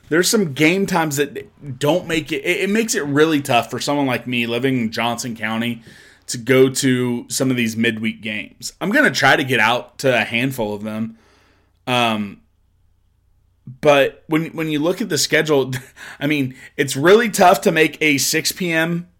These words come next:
game from Kansas City or from Wichita, and it's equally <laughs> as tough to make an eight o'clock game because, again, you're either having to leave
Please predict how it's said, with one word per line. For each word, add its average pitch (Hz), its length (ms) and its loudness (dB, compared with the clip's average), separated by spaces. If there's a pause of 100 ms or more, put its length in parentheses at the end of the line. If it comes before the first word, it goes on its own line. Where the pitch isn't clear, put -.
(160)
game 135 560 4
from 139 260 0
Kansas 143 360 -4
City 139 200 2
or 139 80 4
from 139 200 -2
Wichita, 120 640 0 (840)
and 156 140 2
it's 139 220 -4 (680)
equally 190 480 2
<laughs> 143 60 0
as 123 160 -4
tough 170 360 4
to 165 120 0
make 156 240 2
an 151 80 -2
eight 175 200 4
o'clock 120 360 -2
game 110 220 -6
because, 131 260 -4
again, 135 320 -2 (240)
you're 147 160 4
either 185 240 6
having 165 240 4
to 127 80 0
leave 170 800 -2